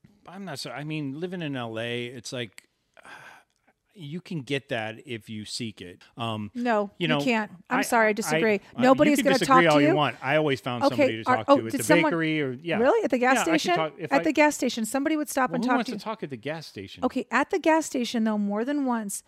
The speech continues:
Speaker 1: We don't
Speaker 2: people
Speaker 1: have
Speaker 2: would stop and
Speaker 1: barbecue at the
Speaker 2: talk at
Speaker 1: gas
Speaker 2: the ga-
Speaker 1: station in
Speaker 2: No,
Speaker 1: Los Angeles.
Speaker 2: you were getting gas, and people would stop and talk to you. I saw it.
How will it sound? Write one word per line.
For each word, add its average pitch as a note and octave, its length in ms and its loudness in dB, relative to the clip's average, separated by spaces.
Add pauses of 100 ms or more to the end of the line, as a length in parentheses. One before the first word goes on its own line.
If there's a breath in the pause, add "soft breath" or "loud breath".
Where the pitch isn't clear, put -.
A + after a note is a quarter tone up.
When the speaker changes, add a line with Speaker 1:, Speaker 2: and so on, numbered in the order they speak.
Speaker 1:
We C#3 160 -4
don't D4 140 4
Speaker 2:
people D4+ 120 2
Speaker 1:
have C#4+ 120 4
Speaker 2:
would - 40 -6
stop - 120 2 (100)
and C4 100 -2
Speaker 1:
barbecue A#3+ 140 -2
at B2 40 0
the A#3+ 60 0
Speaker 2:
talk A#3+ 160 4
at G3 60 -4
Speaker 1:
gas A#2+ 220 0
Speaker 2:
the A3 60 0
ga- A3 100 -4
Speaker 1:
station A2 340 -6
in G#2 120 -6
Speaker 2:
No, C4+ 160 0
Speaker 1:
Los - 100 -8
Angeles. G#2+ 360 -6
Speaker 2:
you B3+ 140 0
were E4 120 2
getting C#4+ 340 -2
gas, B3+ 500 -2
and A3 220 -4
people B3 300 -8
would A3 120 -4
stop G#3 300 -6
and G3+ 100 -8
talk F#3+ 280 -10
to G#3 120 -14
you. F3+ 140 -8
I G3 80 -6
saw C4 400 -4
it. - 100 -16